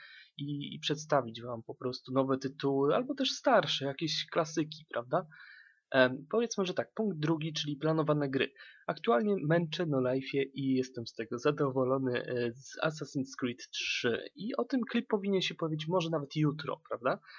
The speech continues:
Potem wychodzi Far Cry trójka, to też jest poży-,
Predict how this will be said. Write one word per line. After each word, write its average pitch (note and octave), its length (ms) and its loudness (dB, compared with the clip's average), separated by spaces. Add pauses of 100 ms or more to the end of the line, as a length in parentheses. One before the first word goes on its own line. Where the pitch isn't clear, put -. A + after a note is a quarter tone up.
(220)
Potem G#3 240 0
wychodzi D#3+ 320 -2
Far D3+ 260 2
Cry A#2 180 0
trójka, B2+ 520 -4
to D#3+ 120 -4
też - 180 -4
jest C3 140 -8
poży-, B2 240 -4